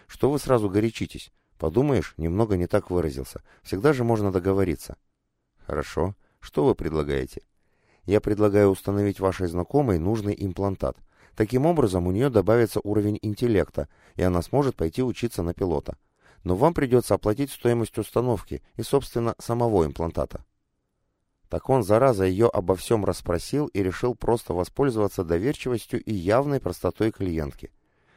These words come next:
А как же я этот момент в его воспоминаниях пропустил?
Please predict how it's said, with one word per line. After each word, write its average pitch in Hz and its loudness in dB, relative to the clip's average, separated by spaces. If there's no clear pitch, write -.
А 73 -6
как 127 0
же 104 -4
я 120 2
этот 98 0
момент 101 -2
в - -12
его 95 0
воспоминаниях 104 -2
пропустил? - -4